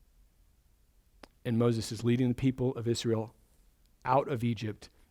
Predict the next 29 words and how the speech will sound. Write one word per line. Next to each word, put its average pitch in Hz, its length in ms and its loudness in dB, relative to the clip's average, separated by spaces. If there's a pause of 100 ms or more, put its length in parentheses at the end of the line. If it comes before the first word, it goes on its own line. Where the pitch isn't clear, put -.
(200)
Listen 127 220 -2
to 143 60 4
what 135 140 4
he 131 80 0
says, 120 260 0
verse 123 260 0
twenty-seven, 117 580 0
one 123 160 0
sentence. 117 640 -6 (420)
"By 139 300 10
faith, 131 680 8 (400)
he," 131 640 4 (160)
that's - 200 -6
Moses, 127 680 4 (880)
"left 127 600 8
Egypt, 120 640 0 (1080)
not 131 520 6
being 139 360 8
afraid 110 720 4
of 110 160 -2
the 113 180 0
anger 113 340 0
of 98 120 -6
the 110 80 -4
king." 131 320 -8 (1900)
Now, 110 100 0
why 139 220 6
is 139 180 2
that? - 180 -10